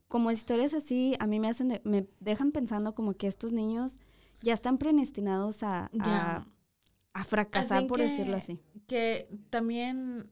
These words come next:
Speaker 2: como por ejemplo dijiste tú que los papás estaban, tenían salud mental.
Speaker 1: La mamá
Speaker 2: La
Speaker 1: tenía
Speaker 2: mamá.
Speaker 1: un trastorno mental. Ujú.
Speaker 2: So, eso ya es una, un punto contra de ellos.
Speaker 1: Sí.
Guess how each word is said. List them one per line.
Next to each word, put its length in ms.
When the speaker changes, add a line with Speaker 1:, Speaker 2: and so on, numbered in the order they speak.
Speaker 2:
como 240
por 140
ejemplo 300
dijiste 320
tú 120
que 100
los 160
papás 380
estaban, 480
tenían 640
salud 400
mental. 440
Speaker 1:
La 80
mamá 320
Speaker 2:
La 120
Speaker 1:
tenía 160
Speaker 2:
mamá. 60
Speaker 1:
un 60
trastorno 400
mental. 340
Ujú. 240
Speaker 2:
So, 440
eso 300
ya 260
es 140
una, 480
un 220
punto 360
contra 340
de 140
ellos. 320
Speaker 1:
Sí. 200